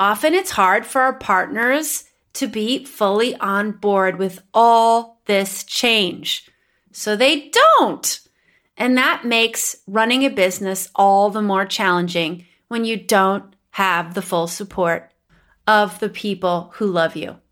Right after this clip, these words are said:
In today's episode, I'm super excited to be interviewing my spouse about our journey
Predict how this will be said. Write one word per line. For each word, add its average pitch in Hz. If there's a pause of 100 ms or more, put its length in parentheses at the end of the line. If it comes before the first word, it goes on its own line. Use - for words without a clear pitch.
(880)
In 294
today's 403
episode, 254
I'm 202
super 392
excited 269
to 202
be 220
interviewing 208
my 349
spouse 175 (240)
about 208 (100)
our 330
journey 220